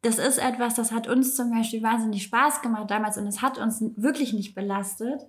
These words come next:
Aber es ist total schräg, das aus der heutigen Sicht zu lesen. Ach, ich kann's überhaupt nicht so richtig in Worte fassen. Ähm, es ist auf jeden Fall <clears throat> ein Lifestyle, der einem, einem, glaub ich,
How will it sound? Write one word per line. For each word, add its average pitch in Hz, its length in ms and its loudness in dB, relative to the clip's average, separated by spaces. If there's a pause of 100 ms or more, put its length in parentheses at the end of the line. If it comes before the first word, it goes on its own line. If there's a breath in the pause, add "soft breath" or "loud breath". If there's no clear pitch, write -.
Aber 214 120 -2
es 226 140 0
ist 269 180 -2
total 254 440 -4
schräg, 254 420 -4
das 226 140 -4
aus - 160 -6
der 214 200 -6
heutigen 233 400 2
Sicht 220 300 -2 (180)
zu 226 200 -2
lesen. 240 840 0 (720)
Ach, 190 300 0
ich - 120 -6
kann's 233 240 -2
überhaupt 214 280 -4
nicht 208 120 -8
so 220 60 -4
richtig - 260 -8
in 202 120 -4
Worte 214 280 -4
fassen. 202 520 -2
Ähm, 214 320 2 (360 loud breath)
es 226 120 0
ist 277 180 2
auf 262 160 0
jeden 262 240 6
Fall 240 500 2
<clears throat> 240 400 4
ein 220 200 2
Lifestyle, 226 720 2
der 214 240 2
einem, 214 680 -2
einem, 214 360 2
glaub 214 240 0
ich, - 200 -8